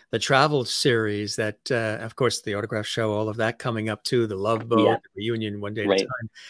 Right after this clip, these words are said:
Speaker 1: Any other things? Have you thought of writing a memoir?
Speaker 2: You know, I've asked, I've been asked that so often because I, I
Speaker 1: Millions
Speaker 2: share
Speaker 1: of
Speaker 2: so much of,
Speaker 1: times.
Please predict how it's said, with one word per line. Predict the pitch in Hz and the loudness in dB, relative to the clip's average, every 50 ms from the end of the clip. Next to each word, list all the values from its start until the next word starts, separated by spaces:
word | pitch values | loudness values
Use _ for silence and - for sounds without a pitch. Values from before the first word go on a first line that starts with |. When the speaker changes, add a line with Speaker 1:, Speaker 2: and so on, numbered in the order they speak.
| - - _ - | -20 -16 _ 0
Speaker 1:
Any | 139 147 156 139 | 4 8 8 10
other | 135 147 170 151 | 10 8 8 4
things? | - - 170 165 165 165 160 151 - | 4 4 4 4 6 4 4 2 0
Have | - 123 127 | 0 0 0
you | 139 143 131 | 0 0 0
thought | - - 160 170 | 2 2 2 2
of | 180 175 170 160 - _ _ _ _ _ _ _ _ _ _ _ - - - | 2 0 -2 -8 -16 _ _ _ _ _ _ _ _ _ _ _ -14 -4 0
writing | 151 143 151 143 | 2 2 4 2
a | 131 | 2
memoir? | 120 117 123 135 147 165 180 190 196 - - - - - - - - _ _ _ _ _ _ _ _ _ _ _ _ _ _ - - - | 2 0 0 -2 -2 0 0 0 -2 -2 -6 -12 -18 -18 -20 -20 -20 _ _ _ _ _ _ _ _ _ _ _ _ _ _ -16 0 6
Speaker 2:
You | 233 240 | 8 10
know, | 220 220 | 10 12
I've | 220 220 214 | 10 10 8
asked, | 226 233 233 233 - - | 8 6 4 2 0 -2
I've | 185 190 185 | -2 0 0
been | 202 196 175 | -2 -2 0
asked | 175 190 185 - | 0 0 0 0
that | 202 170 156 - | -2 -4 -4 -6
so | - - 202 190 190 170 | -2 2 2 2 4 4
often | 151 151 160 160 - 160 131 - | 6 6 4 4 4 0 -8 -6
because | - - 113 117 107 107 | -8 -8 -6 -4 -2 -2
I, | 110 | 0
I | 113 | 2
Speaker 1:
Millions | 113 117 120 120 123 120 110 | 2 2 2 2 2 0 0
Speaker 2:
share | - 160 | 0 0
Speaker 1:
of | 139 98 | -2 -4
Speaker 2:
so | - 170 - | -4 -4 -4
much | 104 101 156 156 151 - | -2 -2 -2 -2 -2 -2
of, | 165 151 135 | -2 -4 -4
Speaker 1:
times. | 131 - | -6 -14